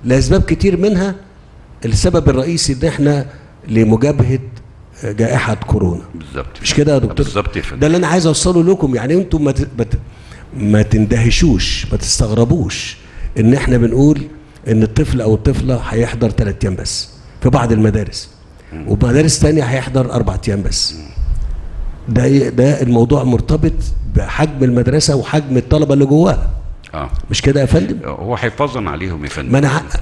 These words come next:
Speaker 2: مم.
Speaker 1: أنا مش،
Speaker 2: مم.
Speaker 1: أنا بتكلم، عايز أقول لهم ده عشان إحنا لما قلنا: "تعالوا اتكلموا في اليوم بتاع الافتتاح"، عشان الرسالة توصل للناس بوضوح، لأن مفيش أفضل من اليوم ده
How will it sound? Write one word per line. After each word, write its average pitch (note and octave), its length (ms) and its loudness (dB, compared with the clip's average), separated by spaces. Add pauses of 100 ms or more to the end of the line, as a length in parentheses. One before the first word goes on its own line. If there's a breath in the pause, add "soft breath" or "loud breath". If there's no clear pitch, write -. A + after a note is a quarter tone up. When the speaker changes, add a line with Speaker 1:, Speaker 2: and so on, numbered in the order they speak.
Speaker 2:
مم. C#3+ 140 -12 (180)
Speaker 1:
أنا C3 120 4
مش، - 300 -2 (160)
Speaker 2:
مم. - 80 -8
Speaker 1:
أنا G#2 100 0
بتكلم، C#3+ 680 2 (340 loud breath)
عايز C#3+ 300 2
أقول C3+ 220 2
لهم E3 180 4
ده D#3 140 2
عشان D3 440 -2 (120)
إحنا C3 220 0
لما A#2+ 240 4
قلنا: C3 420 2
"تعالوا B2 600 2 (440 loud breath)
اتكلموا C3 640 4
في A#2+ 140 0
اليوم D3 260 2
بتاع B2+ 180 2
الافتتاح"، C3+ 640 -2 (540 loud breath)
عشان F3 500 2
الرسالة D#3+ 440 2
توصل D#3 420 2
للناس C3 400 2
بوضوح، C3 600 2 (240 loud breath)
لأن C#3 220 4
مفيش D#3+ 260 0
أفضل D3 380 0
من C3 80 4
اليوم D3+ 300 4
ده E3+ 220 -2